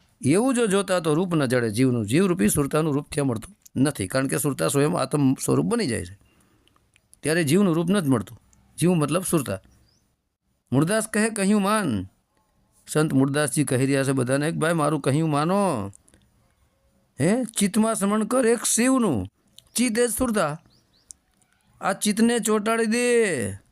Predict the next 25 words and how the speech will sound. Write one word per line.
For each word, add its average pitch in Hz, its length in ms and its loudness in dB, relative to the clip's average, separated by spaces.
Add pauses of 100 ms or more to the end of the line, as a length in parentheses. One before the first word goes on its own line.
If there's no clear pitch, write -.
(220)
પેલા 196 200 0
સોમ 202 300 0
શબ્દમાં 208 640 0
ને 233 80 -2
પછી 196 240 -2
શિવ 196 240 0
સ્વરૂપી 185 340 2
આત્મ 175 320 0
સ્વરૂપમાં 190 580 0 (640)
ચોંટાડી 135 420 -2
દે. 95 120 -6 (360)
આ 120 40 -2
ચિત્તમાં 147 420 -2
સ્મરણ 143 300 0
કરે 170 200 -4
એક 185 80 -6
શિવનું. 151 420 0
શિવ 151 280 0
એ 156 80 0
જ 139 80 -8
સ્વયં 151 360 -2
આત્મા. 147 680 -4 (1080)
આ 135 80 -2
તારા 156 280 0
જીવને 170 720 0